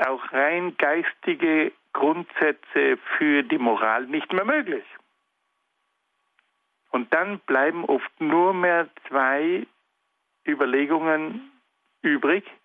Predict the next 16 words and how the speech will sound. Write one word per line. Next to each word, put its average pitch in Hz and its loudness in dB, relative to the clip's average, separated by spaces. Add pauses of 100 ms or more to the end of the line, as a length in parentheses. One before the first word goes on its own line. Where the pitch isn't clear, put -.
(420)
nämlich 127 -2 (760)
das - -2
Lustprinzip 160 0 (1160)
und 135 0
das 120 0 (160)
Nützlichkeitsprinzip. - -4 (1900)
Es 147 2 (100)
gibt - -6 (140)
keine 160 0
höheren 151 0
Prinzipien 131 -2
mehr, 143 2
die 143 -2
die 135 0
Moral 131 0
bestimmen. 120 -2